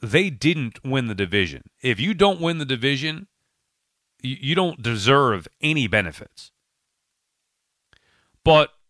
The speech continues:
let's say the Dodgers, who were the best team in baseball all year, they deserved the benefit of not having to play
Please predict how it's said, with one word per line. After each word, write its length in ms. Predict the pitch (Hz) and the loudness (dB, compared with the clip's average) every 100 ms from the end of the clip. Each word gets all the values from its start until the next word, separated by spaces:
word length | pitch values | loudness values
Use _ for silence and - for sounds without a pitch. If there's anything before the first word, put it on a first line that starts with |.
| _ | _
let's 300 | 131 175 180 | -6 -6 -4
say 600 | - 180 165 151 139 123 _ _ _ _ _ _ _ _ _ _ _ | -4 -2 -2 -2 -4 -8 _ _ _ _ _ _ _ _ _ _ _
the 120 | 123 | -6
Dodgers, 800 | 139 180 208 147 117 80 - - _ | -2 2 2 0 -4 -8 -14 -20 _
who 80 | - | -6
were 120 | 147 | -2
the 80 | 139 | -2
best 300 | 117 156 - | 0 -2 -4
team 400 | 175 175 151 135 - | -8 -6 -6 -8 -6
in 220 | 151 120 | -6 -4
baseball 580 | 95 185 220 - 123 101 | 0 0 -2 -2 -2 2
all 200 | 143 139 | 2 2
year, 460 | 131 185 131 90 - _ _ _ | 0 -2 -2 -4 -12 _ _ _
they 240 | 107 135 226 | -2 2 2
deserved 880 | 196 175 135 165 147 131 107 98 - _ _ _ _ _ _ _ _ _ _ | 0 -4 0 0 0 -2 -6 -16 -20 _ _ _ _ _ _ _ _ _ _
the 100 | - | -8
benefit 580 | 117 165 165 147 135 110 - - | 2 2 2 -2 -4 -4 -8 -2
of 520 | 123 117 110 98 - | 2 4 2 -2 -12
not 380 | 113 117 156 156 | -10 0 2 2
having 360 | 151 151 127 120 | 0 -2 -2 -8
to 80 | 110 | -10
play 560 | - 135 120 98 85 | -2 0 2 -2 -6